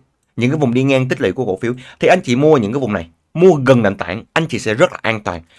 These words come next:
Khi thị trường có biến cố giảm mười lăm điểm này, thị trường có biến cố giảm mười lăm điểm, cổ phiếu nó chỉ giảm không chấm tám phần trăm. Nó thể hiện được là nó là cái quả bóng tennis,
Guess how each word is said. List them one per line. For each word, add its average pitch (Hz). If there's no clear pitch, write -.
Khi 247
thị 123
trường 127
có 165
biến 202
cố 233
giảm -
mười 127
lăm 127
điểm 101
này, 147
thị 147
trường 143
có 165
biến 208
cố 190
giảm 127
mười 127
lăm 131
điểm, 117
cổ 101
phiếu 143
nó 175
chỉ 156
giảm 101
không 139
chấm 139
tám 143
phần 113
trăm. 107
Nó 220
thể 147
hiện 110
được 107
là 95
nó 110
là 180
cái 147
quả 101
bóng 110
tennis, 120